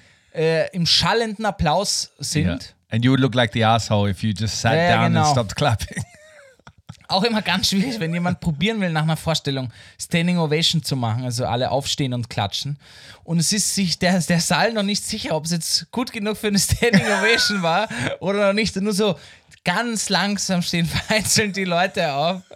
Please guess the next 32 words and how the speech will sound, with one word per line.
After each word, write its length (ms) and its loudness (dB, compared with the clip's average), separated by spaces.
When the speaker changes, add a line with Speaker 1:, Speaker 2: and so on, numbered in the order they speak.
Speaker 1:
und 160 -6
dann 140 0
irgendwann 300 -4
schauen 280 0
sie 120 -4
sich 140 -4
um 80 0
und 100 0
so, 220 0
„Ah, 140 0
fuck 360 -6
it.“ 180 -4
Speaker 2:
Yeah. 280 2
How 100 4
many 200 4
people 260 2
do 100 -2
you 60 2
think 220 -2
have 160 -2
to 100 -4
stand 420 0
up 320 0
in 160 -4
a, 320 0
in 120 -2
a 160 0
hall, 480 2
so 220 -4
a 120 2
concert 480 -2
hall 300 0